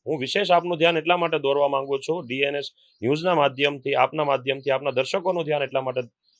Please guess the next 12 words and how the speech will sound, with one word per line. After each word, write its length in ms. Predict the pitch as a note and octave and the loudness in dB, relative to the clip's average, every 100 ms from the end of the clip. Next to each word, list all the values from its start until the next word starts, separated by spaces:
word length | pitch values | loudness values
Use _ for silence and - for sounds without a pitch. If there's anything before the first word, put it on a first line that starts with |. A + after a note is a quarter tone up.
| _ | _
દોરવા 280 | A#2+ C3 C3 | 2 4 4
માંગુ 220 | A#2 A#2+ A#2+ | 0 -2 -8
છું 200 | - E3 - | -8 -12 0
કે 120 | F3 D#3 D#2+ _ _ _ _ _ _ _ _ _ _ _ _ _ _ _ | 4 4 4 _ _ _ _ _ _ _ _ _ _ _ _ _ _ _
જે 140 | - C3 | 4 6
તે 140 | D3+ A#3+ | 10 8
સમયે 500 | - D#3+ D#3 C3 A#2+ C#3+ _ - | 8 4 6 6 6 2 _ 2
ત્રણસો 340 | D3 E3+ - | 4 4 2
સિત્તેરની 580 | G#3 D3+ C3 E3+ F#3 F#3 | 0 -2 2 4 4 2
કલમ 220 | C#3+ C#3+ C3 | 2 2 2
હટાવવામાં 520 | B2 C3 C3+ C3 B2 | 4 6 6 4 2
આવી 220 | A#2+ C#3 | 0 -2